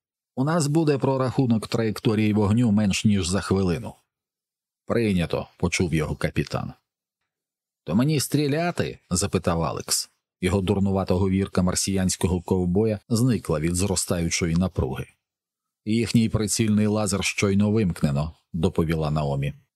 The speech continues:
"Це означає, що вони відмовилися від спроб пробитися крізь наші перешкоди",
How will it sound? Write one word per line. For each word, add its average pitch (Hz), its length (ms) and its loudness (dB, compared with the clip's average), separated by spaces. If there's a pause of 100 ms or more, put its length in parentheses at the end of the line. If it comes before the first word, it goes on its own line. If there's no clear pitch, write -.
(100)
"Це 101 180 0
означає, 101 600 0
що - 180 -2
вони 101 220 2
відмовилися 98 680 2
від 92 180 0
спроб 95 340 -2
пробитися 95 580 0
крізь 98 300 0
наші 95 320 0
перешкоди", 85 840 -2